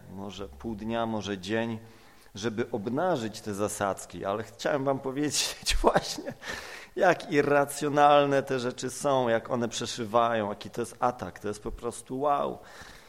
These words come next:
że, że, a, ale do czego zmierzam, już tylko kończę, no,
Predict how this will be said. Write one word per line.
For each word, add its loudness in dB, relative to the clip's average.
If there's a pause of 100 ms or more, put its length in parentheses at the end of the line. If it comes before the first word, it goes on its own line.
(200)
że, 0
że, 0
a, 0
ale 6
do -4
czego -4
zmierzam, -2
już -4
tylko -6
kończę, -4
no, -6